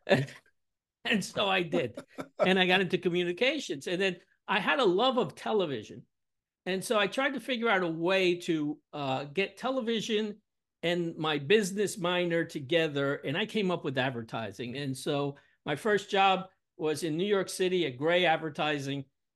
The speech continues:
Speaker 1: and I was doing network T V contracts. That's how I first started. And, uh, and then worked my way up, and then moved to North Carolina, and, uh, because my wife had a job opportunity in North Carolina.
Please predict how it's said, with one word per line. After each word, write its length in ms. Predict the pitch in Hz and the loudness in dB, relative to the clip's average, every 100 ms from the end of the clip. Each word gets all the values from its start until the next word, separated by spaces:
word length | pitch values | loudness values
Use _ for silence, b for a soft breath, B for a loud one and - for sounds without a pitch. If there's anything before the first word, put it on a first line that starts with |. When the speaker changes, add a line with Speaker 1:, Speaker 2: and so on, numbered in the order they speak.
| _ - | _ -6
Speaker 1:
and 680 | 160 147 139 135 135 139 - _ _ _ _ _ _ - | -2 0 0 0 0 -4 -8 _ _ _ _ _ _ -2
I 120 | 156 | 0
was 200 | 160 147 | 0 0
doing 300 | 170 160 147 | -2 0 0
network 520 | 175 - 190 175 - - | -2 -2 -2 -2 -6 -12
T 200 | - 170 | -4 -2
V 300 | 147 117 107 _ _ _ _ _ | -2 -2 -6 _ _ _ _ _
contracts. 680 | - 160 151 131 - - - | 0 0 0 -4 -6 -12 -12
That's 220 | - 139 170 | -6 -6 -4
how 80 | |
I 100 | 151 | -6
first 280 | 139 151 131 | -6 -10 -10
started. 340 | - 113 117 113 _ _ _ _ _ _ - | -10 -12 -12 -18 _ _ _ _ _ _ -6
And, 380 | 180 170 180 165 | -2 -2 -2 0
uh, 320 | 156 143 131 135 _ _ _ - | 2 2 -2 -8 _ _ _ -4
and 180 | 175 175 | 0 2
then 140 | 170 | 4
worked 200 | 180 185 | 4 2
my 160 | 180 160 | 0 0
way 300 | 156 147 135 | 2 2 2
up, 280 | 131 131 _ _ _ _ | 0 -4 _ _ _ _
and 120 | 185 | -2
then 160 | 214 208 | 2 4
moved 200 | 247 240 | 4 4
to 80 | 214 | 2
North 300 | 220 220 220 | 2 2 2
Carolina, 760 | 240 202 202 277 285 165 214 - _ _ _ _ _ _ _ | 2 4 4 4 4 0 -2 -8 _ _ _ _ _ _ _
and, 420 | 180 185 190 190 | -2 0 -2 -2
uh, 460 | 196 170 170 160 156 | 0 2 4 2 0
because 260 | 175 175 196 | -2 -2 0
my 100 | 240 | 0
wife 260 | 247 294 262 | 2 2 2
had 140 | 247 | 0
a 40 | |
job 300 | 202 247 269 | 0 0 0
opportunity 500 | 226 202 165 190 175 | 0 0 0 0 2
in 80 | 156 | 0
North 200 | 156 143 | -4 -4
Carolina. 560 | - 143 139 127 120 | -2 0 0 -2 -6